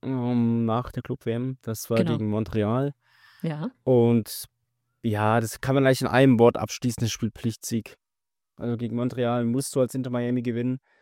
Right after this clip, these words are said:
Speaker 1: Gibt's keine Ausreden. Stehen auf dem letzten Platz der Eastern Conference. Auch wenn du einen Monat lang kein M L S Spiel hattest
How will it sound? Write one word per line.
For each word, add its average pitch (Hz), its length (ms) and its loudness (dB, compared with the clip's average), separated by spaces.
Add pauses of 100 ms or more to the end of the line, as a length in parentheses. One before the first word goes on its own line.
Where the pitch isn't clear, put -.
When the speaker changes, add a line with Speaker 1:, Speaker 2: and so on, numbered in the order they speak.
(300)
Speaker 1:
Gibt's - 200 -12
keine 123 240 -4
Ausreden. 131 540 -6 (460)
Stehen 123 300 -2
auf 117 100 -6
dem 120 100 -2
letzten 123 260 -4
Platz 113 220 0
der 113 120 0 (240)
Eastern 135 300 0
Conference. 123 680 0 (1120)
Auch 143 280 -2
wenn 151 240 8
du 147 320 4 (300)
einen 127 140 -2
Monat 135 360 4
lang 131 180 2
kein 127 760 4
M 123 140 0
L 110 100 2
S 123 100 0
Spiel 127 220 -2
hattest 127 500 -6